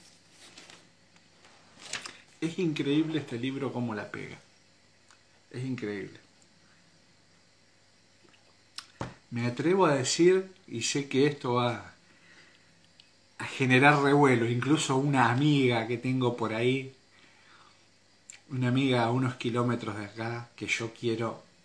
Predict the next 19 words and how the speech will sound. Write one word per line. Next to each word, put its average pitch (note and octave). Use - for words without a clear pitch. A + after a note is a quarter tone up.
muchísimo. G2+
Cuando A#2
me A#2+
escuche D3
decir C3
esta D3+
palabra C3+
va A#2
a A#2
pensar A2+
cualquier G#2+
cosa. -
Pero C3
parece F3+
que D3+
estuviera C#3+
embrujado B2
el G#2
libro. G#2